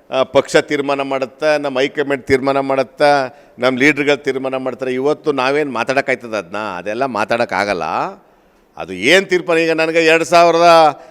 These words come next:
ಈಗ ಇಪ್ಪತ್ತ್ಮೂರರಲ್ಲಿ ನನಗೆ ಬಿ ಫಾರಂ ಕೊಡ್ತಾರಂತ ನಾನು ಕನ್ಸಲ್ಲಿ ಕಂಡಿದ್ನಾ? ಕೊಟ್ಟಿಲ್ವ ಈಗ ಬಿ ಫಾರಮ್ಮ? ಅದೃಷ್ಟ ಇದ್ರೆ ಬರ್ತದ,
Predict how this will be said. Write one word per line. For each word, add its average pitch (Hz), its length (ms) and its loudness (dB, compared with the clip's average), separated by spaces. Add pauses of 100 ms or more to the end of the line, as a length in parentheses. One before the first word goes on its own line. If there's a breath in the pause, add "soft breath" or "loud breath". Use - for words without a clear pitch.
(200 loud breath)
ಈಗ 151 180 2
ಇಪ್ಪತ್ತ್ಮೂರರಲ್ಲಿ 165 920 2
ನನಗೆ 156 260 -2
ಬಿ 143 160 -2
ಫಾರಂ 160 280 4
ಕೊಡ್ತಾರಂತ 147 440 -2
ನಾನು 131 160 0
ಕನ್ಸಲ್ಲಿ 127 400 -4
ಕಂಡಿದ್ನಾ? 104 420 -12 (600)
ಕೊಟ್ಟಿಲ್ವ 165 440 0
ಈಗ 131 120 -2
ಬಿ 127 180 -6
ಫಾರಮ್ಮ? 110 380 -6
ಅದೃಷ್ಟ 104 640 2
ಇದ್ರೆ 233 320 6
ಬರ್ತದ, 190 380 2